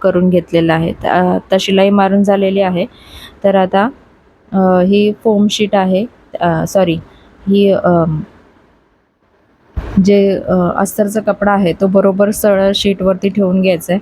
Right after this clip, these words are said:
आणि पिनेने तो सेट करून घ्यायचा आहे. मी अगोदरच अस्तर व्यवस्थित त्या मापाचं कट केलं नाहीये, कारण पहिले आपण त्या याच्यावरून शिलाई मारून घेणार आहोत आणि नंतर मग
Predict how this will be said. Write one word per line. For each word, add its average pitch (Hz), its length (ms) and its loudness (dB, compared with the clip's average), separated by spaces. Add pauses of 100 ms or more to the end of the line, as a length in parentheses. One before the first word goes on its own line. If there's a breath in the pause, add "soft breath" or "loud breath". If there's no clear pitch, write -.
(600 loud breath)
आणि 196 500 2
पिनेने 208 480 2
तो 226 300 -2
सेट 208 240 -2 (120)
करून 208 340 0
घ्यायचा 175 360 -2
आहे. 196 120 0 (180)
मी 208 200 2
अगोदरच 208 840 0
अस्तर 208 380 -2
व्यवस्थित 202 560 0
त्या 208 100 0 (180)
मापाचं 196 460 -2
कट 196 200 0 (140)
केलं 196 300 4
नाहीये, 175 320 0 (560 loud breath)
कारण 208 340 0 (1120)
पहिले 208 260 2
आपण 220 400 0
त्या 220 440 0
याच्यावरून 208 640 0 (100)
शिलाई 214 360 0
मारून 208 400 2
घेणार 180 280 2
आहोत 180 300 -2 (160)
आणि 196 180 0
नंतर 202 440 0
मग 214 200 0